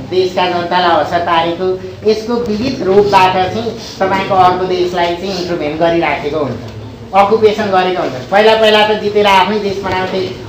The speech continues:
अहिले आफ्नो देशै बनाउन चाहिँ सक्दैन। त्यस हुनाले यो चाहिँ एउटा चिजहरू यति अवस्था त्यहाँनिर छ। त्यस हुनाले अब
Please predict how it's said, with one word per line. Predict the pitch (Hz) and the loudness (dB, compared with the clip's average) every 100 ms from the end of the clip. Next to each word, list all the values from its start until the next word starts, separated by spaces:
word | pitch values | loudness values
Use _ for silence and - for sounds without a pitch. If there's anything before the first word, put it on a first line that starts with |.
| 196 | 2
अहिले | 202 214 | 2 4
आफ्नो | 214 214 190 214 202 | 0 2 2 2 -2
देशै | 202 208 220 | 0 2 4
बनाउन | 190 196 185 | 4 2 0
चाहिँ | 180 202 | -2 -2
सक्दैन। | 202 160 156 143 | 0 0 0 -4
त्यस | 123 110 - - 202 | -4 -10 -14 -12 -4
हुनाले | 214 220 220 | -2 2 4
यो | 208 220 | 6 4
चाहिँ | 220 220 | 4 0
एउटा | 202 202 202 | 2 6 6
चिजहरू | - 185 208 175 160 | 4 -2 -2 0 0
यति | 208 202 196 208 | 0 -2 0 2
अवस्था | 170 170 190 | 4 2 0
त्यहाँनिर | 185 170 160 147 | -2 -2 -2 -2
छ। | 143 | -4
त्यस | - - - - - | -6 -14 -16 -12 -6
हुनाले | 220 226 233 | 2 4 4
अब | 220 | 4